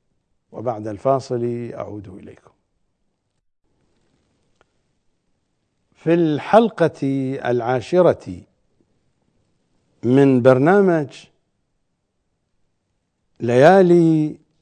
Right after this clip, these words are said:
رجب في استوديوهات القمر، برنامج قدمته في الفترة القريبة الماضية، وأعتقد أن كثيراً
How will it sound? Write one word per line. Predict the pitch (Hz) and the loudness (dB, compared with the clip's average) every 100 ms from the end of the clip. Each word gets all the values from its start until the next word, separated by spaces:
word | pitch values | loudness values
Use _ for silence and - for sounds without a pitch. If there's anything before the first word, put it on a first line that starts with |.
| _ | _
رجب | 127 160 117 82 - _ _ _ _ _ _ _ _ _ _ _ _ | 2 2 0 -8 -14 _ _ _ _ _ _ _ _ _ _ _ _
في | _ 131 127 | _ -6 -4
استوديوهات | 113 139 113 120 127 160 156 | -4 -2 -2 0 2 2 0
القمر، | 123 120 98 - _ _ _ _ _ _ _ _ _ - | 0 -2 -2 -10 _ _ _ _ _ _ _ _ _ 0
برنامج | 139 165 220 175 127 139 139 156 _ _ _ _ _ | 4 6 6 6 0 -2 -4 -8 _ _ _ _ _
قدمته | 147 151 202 - 110 110 110 110 _ _ _ _ _ _ _ _ _ _ _ _ _ _ _ _ _ _ _ _ _ _ _ _ | -2 2 2 0 -4 -6 -8 -12 _ _ _ _ _ _ _ _ _ _ _ _ _ _ _ _ _ _ _ _ _ _ _ _
في | - | -6
الفترة | 131 190 185 151 135 139 131 123 135 _ _ _ _ | 0 0 4 2 2 -2 -4 -4 -10 _ _ _ _
القريبة | 131 - 131 165 151 139 139 123 | -6 0 2 2 0 -2 -2 -4
الماضية، | 120 127 165 147 131 123 127 135 - | -2 0 0 0 0 0 -2 -6 0
وأعتقد | 196 190 139 - 143 120 | 4 4 2 -4 -4 -4
أن | 117 139 135 135 147 _ _ _ | -2 0 0 -2 -4 _ _ _
كثيراً | 160 135 202 139 120 139 | -4 2 4 4 2 -4